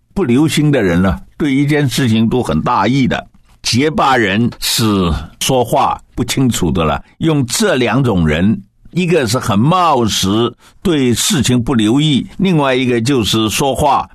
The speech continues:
不清楚的，这两等人到了那个时候都不同了。冒失的人就是平常不留心的人，到这个时候他能够明白知识了，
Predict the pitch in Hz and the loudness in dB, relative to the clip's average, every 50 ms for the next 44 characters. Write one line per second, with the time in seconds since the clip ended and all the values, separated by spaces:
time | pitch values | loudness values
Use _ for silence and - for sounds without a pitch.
0 | - _ 170 151 - - - 165 156 139 - 87 80 80 82 101 - - 95 92 | -10 _ -6 -4 -4 -2 0 0 0 0 0 -2 0 0 0 0 -2 -2 -2 0
1 | 151 123 117 110 104 117 143 117 107 95 90 82 82 87 107 110 - - - 156 | 0 0 0 0 0 0 0 0 0 0 0 0 2 2 0 0 -2 -2 -2 -2
2 | 143 123 127 135 151 175 165 127 107 98 - - 78 85 95 92 104 104 101 - | 0 0 0 0 0 0 2 0 0 0 -2 -2 -2 -2 -2 0 0 -2 -2 -4
3 | - _ _ _ _ _ _ _ _ 156 156 156 160 160 156 156 156 160 156 - | -8 _ _ _ _ _ _ _ _ -2 0 2 2 2 2 2 2 0 -2 -4
4 | - _ _ - - - 123 - - - 87 92 98 101 - - _ _ _ _ | -8 _ _ -8 -4 -4 -4 -2 -2 -2 0 0 0 0 -2 -4 _ _ _ _
5 | - - - _ _ _ _ - - - 180 220 214 202 185 151 131 113 - 147 | -20 -20 -20 _ _ _ _ -6 -2 0 2 2 4 4 2 2 0 0 0 0
6 | 143 135 139 127 110 104 110 131 143 151 147 135 131 135 117 - 139 151 202 220 | 0 0 0 0 0 0 0 0 0 2 2 2 2 0 0 0 0 2 2 2
7 | 151 131 139 175 170 156 196 175 160 139 135 147 160 151 - 170 160 165 160 151 | 2 2 0 0 0 0 0 2 2 2 2 2 2 2 2 2 2 2 2 2
8 | 127 101 95 101 117 120 127 123 120 110 165 156 131 104 92 - - 87 95 98 | 2 0 0 0 0 0 0 0 0 0 0 0 0 0 0 0 -2 0 0 2
9 | 101 101 101 101 101 - _ - - _ - - - 104 101 98 95 95 90 87 | 2 2 0 0 -2 -6 _ -20 -20 _ -6 -4 -2 -2 -2 0 0 0 2 2
10 | 101 101 92 85 82 85 101 113 117 95 - - 82 87 82 - - 98 101 98 | 2 2 2 2 2 2 2 2 2 0 0 -2 -2 -2 -2 -2 -2 -2 -2 -2
11 | 90 - 73 76 76 76 - - | -2 -4 -4 -2 -2 -2 -4 -6